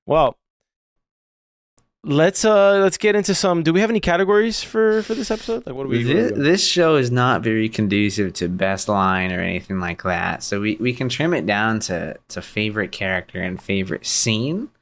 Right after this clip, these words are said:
Speaker 2: Um,
Speaker 1: Okay.
Speaker 2: and we didn't get a lot of anybody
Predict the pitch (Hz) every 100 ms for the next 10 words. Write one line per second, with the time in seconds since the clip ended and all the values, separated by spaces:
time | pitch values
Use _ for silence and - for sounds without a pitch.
0 | - - - _ - 110 107 - 131 127
1 | 165 165 113 127 - 113 110 110 107 104
2 | 98 95